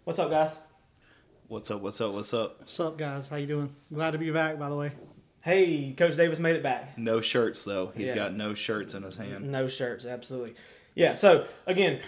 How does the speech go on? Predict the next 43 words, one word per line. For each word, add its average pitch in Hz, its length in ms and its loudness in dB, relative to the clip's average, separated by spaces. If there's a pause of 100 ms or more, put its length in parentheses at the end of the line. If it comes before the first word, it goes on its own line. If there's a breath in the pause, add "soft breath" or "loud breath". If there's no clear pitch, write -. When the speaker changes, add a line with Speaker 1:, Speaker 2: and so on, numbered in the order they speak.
(120)
Speaker 1:
we 180 80 0
did 180 180 4
part 202 240 2
one 202 360 -2 (160)
last 175 340 2
week, 175 400 -4 (220)
dropped 147 280 2
last 151 280 0
week. 151 160 -4
We 143 80 -2
had 139 180 -2
Coach 139 480 -4
Brandon 143 260 -2
Cantrell 143 440 0
on. 143 260 -4 (460 soft breath)
And 143 500 0
now 160 280 2
today, 160 340 4
I'm 156 340 2
super, 214 720 2
super 180 420 0
excited 151 580 0
to 151 180 -2
have 143 600 -2
our 143 140 -2
special 147 380 -2
guest 139 260 -4
today, 139 480 -2 (260 loud breath)
and 143 120 -6
that 143 100 2
is 147 100 0
my 151 140 0
guy. 139 360 2
It 135 200 -4
is 135 140 -4
Coach 143 420 -4
Ryan 147 480 0
Young. 143 280 0
Coach 165 200 4
Young, 175 160 2
what's 170 140 0
up, 165 100 4
man? 160 180 2